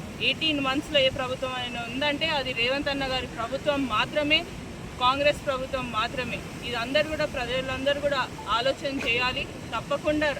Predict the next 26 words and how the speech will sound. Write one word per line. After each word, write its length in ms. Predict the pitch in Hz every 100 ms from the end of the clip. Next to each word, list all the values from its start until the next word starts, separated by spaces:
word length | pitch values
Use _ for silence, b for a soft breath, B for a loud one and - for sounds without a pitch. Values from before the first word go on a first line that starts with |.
| - -
ఏవైతే 440 | - - 262 254 269
రానున్న 420 | 226 214 262 269
ఎన్నికల్లో 520 | 254 233 247 277 277
కానివ్వండి, 560 | 269 262 269 269 269 277
ప్రతి 380 | - 233 - 285
ఒక్కరి 220 | 269 285
దగ్గర 240 | 277 285
మాకైతే 520 | 277 233 262 294 285
నమ్మకం 360 | 285 269 262 262
ఉంది 200 | 254 254
ప్రజలు 440 | 254 226 240 262 247 208
ఓటు 220 | 247 -
చేస్తారని. 500 | 254 - 262 247 277 - - 202 175
అన్నిటికంటే 500 | 240 302 320 339 320
అసలు 360 | 311 302 -
చెప్పని 280 | 277 - 330
పథకం 420 | 311 311 294 311
ఏదైనా 300 | 294 285 277
ఉంది 360 | 277 269 285 302 - -
ప్రజల్లోకి 520 | 226 226 302 320 302
పోయింది, 500 | 311 - 262 302 302
ప్రజలందరూ 720 | 311 - 262 294 294 262 285 311
కూడా 140 | 311 302 302
చాలా 120 | 269
సంతోషంగా 580 | 277 262 269 277 277 262
ఉన్నారంటే 480 | 262 254 247 285